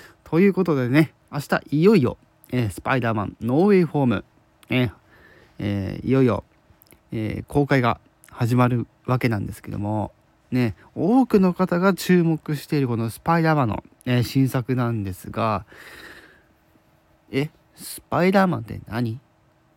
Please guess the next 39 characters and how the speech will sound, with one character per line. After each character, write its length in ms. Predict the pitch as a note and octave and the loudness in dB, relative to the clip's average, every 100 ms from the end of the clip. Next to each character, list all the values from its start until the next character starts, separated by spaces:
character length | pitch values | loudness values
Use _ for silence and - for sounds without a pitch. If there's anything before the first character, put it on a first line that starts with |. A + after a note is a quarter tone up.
| - | -4
っ 0 | |
て 180 | A#2 - _ _ | -4 -4 _ _
思 160 | - C#3 | -2 -2
っ 20 | |
て 180 | B2+ B2+ | -2 -4
ら 120 | A#2 | -4
っ 20 | |
し 140 | A#2 - | -4 -4
ゃ 40 | |
る 160 | A2+ A#2 | -6 -8
そ 180 | - - | -12 -14
こ 180 | B2 D3 | -2 2
の 140 | C#3+ | 2
君。 480 | B2+ - - C#3+ F#2+ - _ _ _ _ _ _ _ _ _ - | 2 -6 2 2 2 -4 _ _ _ _ _ _ _ _ _ -20
は 240 | - - C#3 | -12 0 2
い。 140 | G#2+ - _ _ _ _ _ _ _ _ - | 0 -6 _ _ _ _ _ _ _ _ -18
ご 200 | - B2 | -6 -2
紹 180 | C3+ B2 | 0 2
介 100 | B2 | 2
し 60 | |
ま 80 | A#2+ | 2
し 40 | B2+ | 0
ょ 160 | - - _ _ _ _ - - - - - - | -2 -6 _ _ _ _ -20 -20 -20 -20 -20 -10
う。 20 | |
と 140 | - C4 | -2 0
い 40 | |
う 20 | |
こ 100 | C4 | 0
と 140 | B3+ F3+ | 0 0
で、 80 | |
こ 180 | C#3 G3+ | 0 2
れ 140 | A#3+ D#4 | 4 6
ま 160 | D4 | 6
で 100 | G#3+ | 4
に 80 | C3+ | 0
公 240 | - C3 | -2 -4
開 260 | A#2+ B2+ A2+ | -2 -2 -2
さ 200 | A2 G2+ | -4 -6
れ 180 | G#2 | -6